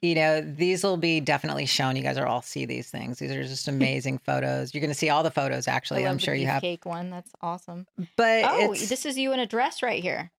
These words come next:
Speaker 1: Yes,
Speaker 2: This
Speaker 1: yes.
Speaker 2: is not something that I have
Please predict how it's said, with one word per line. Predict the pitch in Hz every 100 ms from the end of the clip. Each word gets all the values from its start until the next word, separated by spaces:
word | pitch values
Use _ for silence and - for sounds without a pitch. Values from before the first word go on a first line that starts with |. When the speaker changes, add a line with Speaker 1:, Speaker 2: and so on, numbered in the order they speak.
| _
Speaker 1:
Yes, | 165 180 226 - - - -
Speaker 2:
This | 254 170
Speaker 1:
yes. | 180 233
Speaker 2:
is |
not | 233 214 190 -
something | - 226 208 208 196
that | 185
I | 170 202 202
have | 208 196